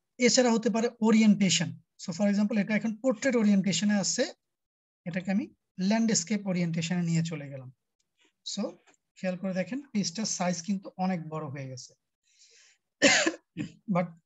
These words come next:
এমনিতে লম্বালম্বিভাবে পেজটা ছোট হয়ে গেছে, but আড়াআড়িভাবে পেজটা অনেক বড় হয়ে গেছে। আমি line break, page break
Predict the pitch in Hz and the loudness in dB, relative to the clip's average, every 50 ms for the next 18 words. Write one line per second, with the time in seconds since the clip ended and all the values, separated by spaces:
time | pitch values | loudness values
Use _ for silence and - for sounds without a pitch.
0 | _ _ - - - _ _ _ _ _ _ _ _ - - _ - 190 190 190 | _ _ -20 -20 -20 _ _ _ _ _ _ _ _ -20 -12 _ 0 4 4 4
1 | 196 - - 262 - - - _ _ _ _ _ _ _ _ _ _ _ _ _ | 4 2 0 -2 -4 -4 -10 _ _ _ _ _ _ _ _ _ _ _ _ _
2 | _ _ _ - 202 208 214 214 226 226 226 226 214 220 226 233 233 240 240 233 | _ _ _ 2 4 6 8 8 6 6 4 4 4 2 2 2 2 2 2 2
3 | 240 226 - - 240 214 - - 208 220 220 202 214 214 220 214 226 214 - - | 2 -2 -2 -2 -2 -4 -2 -2 -2 2 2 4 4 4 2 2 0 0 -2 -2
4 | 262 320 359 _ _ _ _ _ _ _ _ - 165 180 175 - 202 190 190 196 | -4 -6 -6 _ _ _ _ _ _ _ _ -8 -6 -6 -6 -2 0 0 2 4
5 | 196 202 196 208 196 196 202 208 285 370 - - _ - - 175 - - 208 180 | 4 4 4 2 2 2 2 0 -2 -6 -12 -18 _ -6 -6 -6 -4 -2 -2 0
6 | 180 175 160 151 156 160 165 165 160 160 160 156 160 165 - - 302 - _ _ | 0 0 -2 -4 -6 -4 -4 -2 -2 -2 -4 -4 -6 -8 -8 -10 -12 -14 _ _
7 | _ _ _ _ _ _ _ _ _ _ _ _ _ _ _ _ _ _ _ _ | _ _ _ _ _ _ _ _ _ _ _ _ _ _ _ _ _ _ _ _
8 | - 175 165 175 180 170 - - - - _ _ _ _ _ - 240 196 196 196 | -4 0 2 2 2 0 -2 -8 -16 -20 _ _ _ _ _ -2 2 6 8 8
9 | 208 220 220 214 196 220 226 220 165 - 233 233 220 208 196 226 233 240 247 247 | 8 10 8 8 8 6 4 2 4 4 6 6 6 6 6 6 6 6 6 4
10 | - | -2